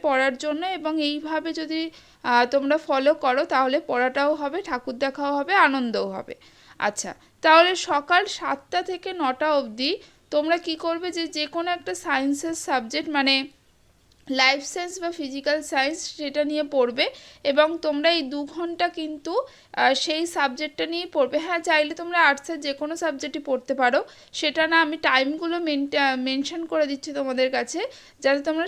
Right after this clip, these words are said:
সেটা মেনটেন করতে পারো। তো সাতটা থেকে নটা অবধি, সকাল সাতটা থেকে নটা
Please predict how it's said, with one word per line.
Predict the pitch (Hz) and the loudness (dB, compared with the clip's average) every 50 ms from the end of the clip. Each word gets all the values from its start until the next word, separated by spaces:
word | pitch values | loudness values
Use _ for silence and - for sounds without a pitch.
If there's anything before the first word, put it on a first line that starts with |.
| - - | -2 -2
সেটা | 302 285 339 | -2 -2 -2
মেনটেন | 370 320 294 285 277 269 277 269 240 233 220 | 0 0 2 2 2 2 0 -2 -4 -4 -4
করতে | 202 196 196 - 202 196 | -6 -6 -6 -6 -4 -2
পারো। | 196 165 165 - - - - - - _ _ - | -2 0 -2 -2 -6 -10 -16 -20 -20 _ _ -4
তো | 302 294 | -4 -2
সাতটা | 285 - - 302 285 311 - - _ - 392 403 415 - | -2 0 2 4 2 2 2 -4 _ 0 0 0 2 0
থেকে | 403 370 - - 392 392 403 359 | -4 -4 -4 -4 -6 -4 -2 -2
নটা | 277 277 269 - 320 330 330 | -2 -2 0 0 0 0 0
অবধি, | 311 294 311 339 349 - - | 0 -2 -4 -6 -4 -4 -4
সকাল | 320 285 277 320 330 349 339 339 | -4 -4 -2 -2 -2 -2 -2 -2
সাতটা | 339 320 320 - - 320 302 | -4 -4 -6 -6 -8 -8 -8
থেকে | 320 302 330 330 | -8 -6 -6 -4
নটা | 330 294 277 269 320 | -4 -2 -2 -2 -2